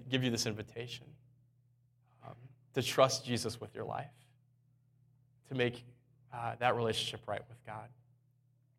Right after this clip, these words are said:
Uh, we use different language for what that means. Sometimes we, we say there's this conversion experience. We call it being saved. We call it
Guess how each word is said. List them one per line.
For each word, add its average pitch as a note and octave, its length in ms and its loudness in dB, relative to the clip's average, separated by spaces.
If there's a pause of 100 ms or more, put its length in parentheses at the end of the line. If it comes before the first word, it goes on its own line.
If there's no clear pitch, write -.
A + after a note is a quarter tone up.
(680)
Uh, A2+ 220 6
we C3 80 8
use C3 100 8
different C#3 300 10
language C3+ 400 6
for - 80 2
what A#2+ 160 6
that A#2+ 200 2
means. A#2 280 0
Sometimes A#2+ 480 0
we, A2+ 260 0 (360)
we A#2+ 80 -2
say B2+ 180 6
there's A#2+ 220 4
this A#2 140 2
conversion A#2 540 0
experience. C3 920 -2 (640)
We - 60 -14
call A#2 260 2
it - 60 -2
being A2 200 -4
saved. A#2+ 640 0
We A#2+ 60 -8
call A#2+ 280 -4
it G2 140 -6